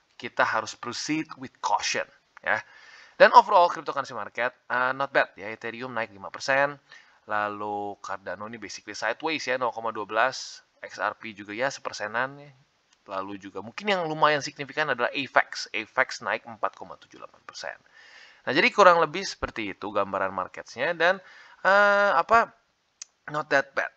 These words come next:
overall. Tetapi kita tetap harus mesti caution karena baik lagi B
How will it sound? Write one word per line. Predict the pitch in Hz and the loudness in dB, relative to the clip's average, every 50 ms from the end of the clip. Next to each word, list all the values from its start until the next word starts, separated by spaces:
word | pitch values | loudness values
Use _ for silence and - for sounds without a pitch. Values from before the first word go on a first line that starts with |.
| _ - | _ -20
overall. | - - - - 82 - _ _ | -20 -16 -10 -8 -8 -8 _ _
Tetapi | - - - 113 - - 165 175 165 _ _ | -10 -4 -4 -4 -2 -2 -4 -4 -4 _ _
kita | - 120 113 - 127 | -10 -6 0 0 0
tetap | - 123 120 120 113 | 0 0 -4 -4 -4
harus | - 107 104 104 - | -4 -4 -4 -6 -8
mesti | 95 - - - - | -18 -20 -20 -14 -8
caution | - 92 85 - - - - _ - | -6 -4 -4 -4 -6 -8 -10 _ -16
karena | - - - - 82 98 104 | -18 -16 -12 -6 -4 -4 -2
baik | 98 95 92 - | -2 -4 -6 -8
lagi | 92 98 113 110 | -12 -12 -12 -8
B | 98 | -8